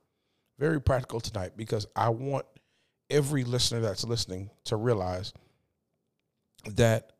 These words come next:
what you're trying to find safety in, who you're trying to find safety in,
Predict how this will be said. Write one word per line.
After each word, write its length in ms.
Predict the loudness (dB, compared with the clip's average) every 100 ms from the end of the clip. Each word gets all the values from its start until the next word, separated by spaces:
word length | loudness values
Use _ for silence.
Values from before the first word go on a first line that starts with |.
| _
what 340 | -8 0 0 0
you're 180 | -2
trying 440 | -2 0 0 0 0
to 400 | 0 0 -2 -4 _ _ _ _ _ _
find 540 | -2 0 0 -2 0
safety 640 | 2 2 2 -2 -8 -8 -4
in, 400 | -4 -4 -8 -16 _ _ _ _ _ _ _ _ _ _ _ _ _ _ _
who 240 | 0 2 4
you're 160 | 2
trying 280 | 0 0 -2
to 60 | -4
find 320 | -4 -4 -4
safety 440 | -4 -4 -8 -10
in, 100 | -10